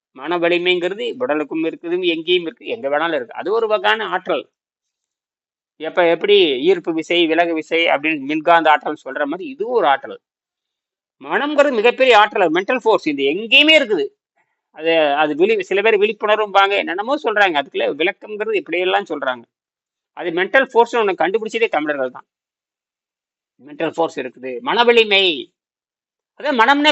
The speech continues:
பேரு, மனுஷனுக்கு பேரு மனம்னே சொல்றோம் இல்லையா? அப்ப ஏன் மனம்னு பேர் வைக்கணும்? அப்ப மன வலிமைன்னு ஒண்ணு இருக்கு இல்லையா? அப்ப அது ஃபோர்ஸ் தானே, மென்டல் ஃபோர்ஸ். அது மன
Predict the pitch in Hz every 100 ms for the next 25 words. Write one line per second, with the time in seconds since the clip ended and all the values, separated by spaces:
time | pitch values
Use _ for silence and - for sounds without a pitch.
0 | 233 233 185 - 131 180 233 208 262 202
1 | 226 254 262 226 220 190 202 208 226 254
2 | 208 226 202 196 175 156 165 202 - 165
3 | 160 233 233 233 240 247 196 196 196 175
4 | 190 180 170 165 233 247 196 180 170 202
5 | - _ _ _ _ _ _ _ _ _
6 | _ 175 208 262 226 214 135 - - -
7 | 143 160 117 117 196